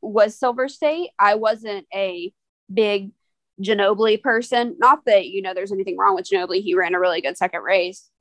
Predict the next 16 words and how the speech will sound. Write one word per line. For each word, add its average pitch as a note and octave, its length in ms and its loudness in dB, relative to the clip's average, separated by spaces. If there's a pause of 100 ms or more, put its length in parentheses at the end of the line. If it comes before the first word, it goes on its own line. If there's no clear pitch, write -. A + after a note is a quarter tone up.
or G#3+ 180 4
he A#3 140 -2
ran A3 180 4
a G3 40 2
really F#3 180 2
good F3+ 140 -6
second, G#3+ 320 2
but G3 100 -6
he G3+ 140 -8
was F#3+ 120 -4
also F3+ 640 0 (540)
almost G3 380 -2
ten F#3+ 280 -2
lengths F#3 260 -2
back F#3 280 0
behind F#3 440 0